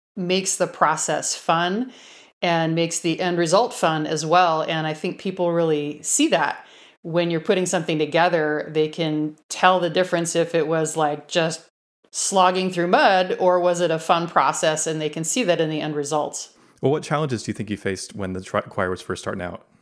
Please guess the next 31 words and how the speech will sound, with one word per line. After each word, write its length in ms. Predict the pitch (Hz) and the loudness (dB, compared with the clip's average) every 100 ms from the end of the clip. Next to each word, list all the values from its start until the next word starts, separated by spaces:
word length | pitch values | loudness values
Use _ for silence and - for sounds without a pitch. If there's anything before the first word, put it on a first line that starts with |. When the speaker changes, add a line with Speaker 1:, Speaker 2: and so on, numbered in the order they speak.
| _ _ _ - | _ _ _ -2
Speaker 1:
That 160 | 269 | 0
is 160 | 370 247 | 0 2
a 120 | 226 | 2
good 260 | 196 220 220 | 2 0 2
question. 260 | 196 190 | 0 2
I 120 | 226 | 0
was 180 | 302 - | 2 2
really 240 | 262 254 240 | 2 2 0
fortunate 580 | - 214 214 214 202 | 0 0 0 0 0
at 120 | 185 185 | 0 0
the 80 | |
time 460 | 185 - 190 190 196 | -2 0 2 2 -2
to 180 | 190 185 | -4 -2
not 320 | 170 170 180 | 2 2 2
be 140 | 190 180 | 0 -2
working 420 | 156 170 247 247 | 0 -2 -2 -2
a 60 | |
whole 180 | 247 254 | 2 4
lot, 320 | 247 247 247 | 4 2 0
so 420 | - 180 170 170 165 | 0 2 2 2 0
the 140 | 160 | -2
choral 300 | 160 175 175 | 0 0 2
project 420 | 185 185 175 180 | 2 0 0 0
was 240 | 151 147 143 | 0 -2 -4
my 160 | 135 | -6
life 640 | 135 135 131 139 190 208 - | -6 -4 -2 -2 -2 -4 -14
<laughs> 720 | - - - - 254 - 240 - | -14 -12 0 4 6 6 4 4
for 220 | 226 208 | 4 4
about 340 | - 208 175 | 6 4 4
ten 240 | - 208 202 | 2 2 4
years, 520 | 185 185 202 220 | 2 2 4 2